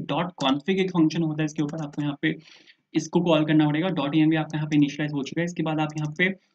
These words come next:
directly जो आपके यूजर नेम और पासवर्ड है, आप यहाँ पे वो निकाल सकते हो। यूजर नेम निकालने के लिए आपको यहाँ पे लिखना पड़ेगा process dot env dot, जो भी आपके यहाँ पे वेरिएबल का नाम है, वेरिएबल का नाम मेरा यहाँ पे डीबी अंडरस्कोर यूजर नेम।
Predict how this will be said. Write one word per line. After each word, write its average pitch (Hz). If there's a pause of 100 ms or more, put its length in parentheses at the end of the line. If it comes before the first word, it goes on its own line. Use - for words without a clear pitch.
(220)
directly 156
जो 175
आपके 160
यूजर 143
नेम 165
और 165
पासवर्ड 147
है, 160
आप 156
यहाँ 147
पे 165
वो 147
निकाल 131
सकते -
हो। 117
यूजर 147
नेम 202
निकालने 175
के 170
लिए 175
आपको 165
यहाँ 165
पे 165
लिखना 160
पड़ेगा 165
process 147
dot 156
env 143 (280)
dot, 196 (400)
जो 151
भी 170
आपके 170
यहाँ 175
पे 185
वेरिएबल 147
का 156
नाम 131
है, 117
वेरिएबल 135
का 160
नाम 156
मेरा 147
यहाँ 143 (120)
पे 190
डीबी 139
अंडरस्कोर 131
यूजर 127
नेम। 110